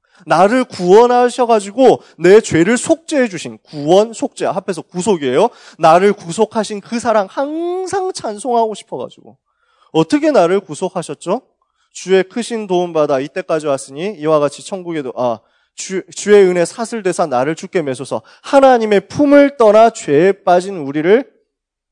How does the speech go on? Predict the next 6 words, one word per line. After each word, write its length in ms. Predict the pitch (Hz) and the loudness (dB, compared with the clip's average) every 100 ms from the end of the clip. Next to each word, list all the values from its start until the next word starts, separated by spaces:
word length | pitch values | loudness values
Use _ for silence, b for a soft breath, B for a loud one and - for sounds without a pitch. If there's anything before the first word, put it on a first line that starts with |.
| _ _ _ _ _ _ _ _ _ _ _ _ _ _ _ | _ _ _ _ _ _ _ _ _ _ _ _ _ _ _
아, 240 | 107 113 - | -20 -20 -16
감사해가지고 540 | 117 113 151 147 117 | -12 -6 -4 -6 -10
또 100 | 156 | -16
눈물 220 | 139 139 | -14 -10
날라 220 | 120 101 | -10 -10
그래? 260 | 104 143 | -8 -8